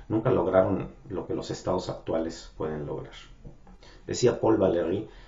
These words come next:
que no se puede gobernar solo con la coerción, sino que hay que crear, eh, fuerzas ficticias,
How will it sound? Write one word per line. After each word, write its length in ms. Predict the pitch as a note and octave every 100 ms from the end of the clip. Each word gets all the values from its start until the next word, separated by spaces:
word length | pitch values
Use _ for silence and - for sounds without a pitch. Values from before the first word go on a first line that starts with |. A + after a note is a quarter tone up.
| -
que 120 | -
no 80 | F#2
se 140 | - -
puede 260 | G2 G2
gobernar 460 | - F2+ F2 G2 F#2+
solo 260 | G2+ F2+
con 160 | - E2
la 140 | E2
coerción, 580 | - E2+ - A#2+ G#2 - - -
sino 340 | - F2 E2 -
que 80 |
hay 140 | E2+ -
que 160 | F#2
crear, 440 | - D#2+ D#2+ - - - - - -
eh, 180 | E2 -
fuerzas 420 | - F2+ - F#2+
ficticias, 800 | - - - F2+ - - - -